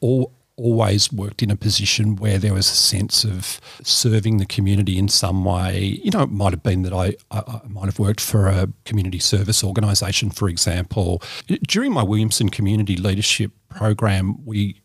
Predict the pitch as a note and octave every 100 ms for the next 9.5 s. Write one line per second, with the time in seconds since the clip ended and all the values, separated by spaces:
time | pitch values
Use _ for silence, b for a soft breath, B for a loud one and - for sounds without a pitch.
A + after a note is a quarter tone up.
0 | _ - C#3 E3+ - - A#2 G2 F#2 -
1 | b b _ - G#3+ - D3 A#2 A2 G2+
2 | - G#2 F#2+ E2+ - - G2 - G2+ A#2
3 | D3 G3 G#3 C#3+ G#2+ - A2 G#2 - G2+
4 | G2+ G2 - - G2+ G2+ G#2 G#2 A2 -
5 | - C#3+ - F#3+ F3+ - A#2 - - -
6 | G#2+ - - A#2 G2+ - - A#2+ C#3 C#3+
7 | C#3+ B2 B B - - A#2+ G2+ F2+ A2
8 | A2+ A2 A#2 A#2 - - G2 F#2 - C3
9 | A2+ - G#3 -